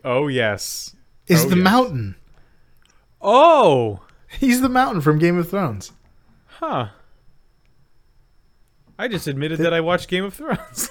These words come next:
Speaker 1: <laughs>
Speaker 2: <laughs> I didn't, I didn't watch all of it. Did you wa-, you didn't watch all of it?
Speaker 1: No, I s-, I, I, I couldn't take it anymore. Um, but yeah, that, that's a big,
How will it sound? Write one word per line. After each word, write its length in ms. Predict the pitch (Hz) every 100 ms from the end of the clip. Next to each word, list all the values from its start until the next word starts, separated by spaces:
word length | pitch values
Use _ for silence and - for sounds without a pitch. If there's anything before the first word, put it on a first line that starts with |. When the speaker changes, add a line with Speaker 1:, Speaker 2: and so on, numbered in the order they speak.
| 466
Speaker 1:
<laughs> 100 | 427
Speaker 2:
<laughs> 180 | - - 320 - 311 247 - - - - 302 285 247 208
I 180 | 127 170
didn't, 420 | 190 156 135 175
I 140 | 143 160
didn't 360 | 139 131 117 _ _ _
watch 540 | 170 135 113 110 - - -
all 200 | 127 110
of 100 | 92
it. 160 | - - -
Did 140 | 139
you 80 | 139
wa-, 160 | 156 170
you 140 | 170 214
didn't 180 | 117
watch 200 | 98 101
all 160 | 107 -
of 80 | 107
it? 80 | 127
Speaker 1:
No, 220 | 120 117
I 140 | 107
s-, 240 | 104 - -
I, 280 | 104 98 98 95
I, 320 | 101 98 98 98 - - -
I 160 | 104 101
couldn't 360 | - 95 92
take 220 | - 90
it 80 | 90
anymore. 380 | 90 87 92 92 _ _ - - - - - - - -
Um, 440 | 131 110 107 110 98 - - - - -
but 160 | 131 131
yeah, 120 | 131
that, 300 | 151 202 160
that's 280 | 165 208 226
a 60 |
big, 400 | 165 147 175 165